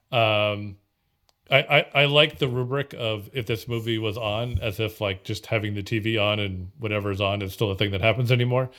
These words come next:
But I hear what you're saying, and I, and I kind of agree with you. Um, like, if I was, you know, cleaning up and it was on, <laughs> I'd probably leave it on while I finished, you know, cleaning up the living room or whatever. Um,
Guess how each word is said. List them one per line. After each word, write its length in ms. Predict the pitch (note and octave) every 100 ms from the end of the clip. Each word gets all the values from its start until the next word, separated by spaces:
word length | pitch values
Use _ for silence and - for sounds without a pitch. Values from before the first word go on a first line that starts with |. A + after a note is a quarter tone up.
| - - -
But 100 | D3+
I 140 | D#3 C#3+
hear 160 | F3+
what 100 | D#3+
you're 120 | A#2+ A#2
saying, 300 | C3 G#2 G2+
and 80 | G2
I, 140 | G#2 -
and 140 | G#2+
I 80 | G#2+
kind 180 | B2 A2
of 60 |
agree 240 | G2 G#2 G2
with 160 | F2+
you. 180 | F#2 F#2+ - - - _ C#3+
Um, 540 | B2 A2 G#2 G2+ G#2 - _ _ _ _ _ _ -
like, 140 | A#2+
if 120 | G#2 B2
I 100 | A2+
was, 220 | A2 - _
you 120 | - G#2
know, 200 | F2+ F#2 -
cleaning 360 | - C3 A#2
up 200 | G#2+ G#2+ G2+
and 80 |
it 80 | G2
was 140 | G#2+ G2+
on, 400 | G2 F#2+ F#2 G#2
<laughs> 80 | -
I'd 140 | B2 A2
probably 260 | G#2+ G2+
leave 220 | G2 G#2
it 80 | F#2+
on 240 | F#2+ F#2+ F#2
while 120 | F#2
I 100 | F2+
finished, 500 | - A2 F2+ - - - _ - - _ _
you 80 | G#2
know, 120 | F#2+
cleaning 320 | - A2+ G2+
up 100 | F#2+
the 80 | G2+
living 240 | G2+ G2 F2+
room 180 | F2+
or 80 | F#2
whatever. 360 | F#2 G2 G2 F#2+ - - - - -
Um, 560 | C#3+ B2 A#2 A2+ A2 A2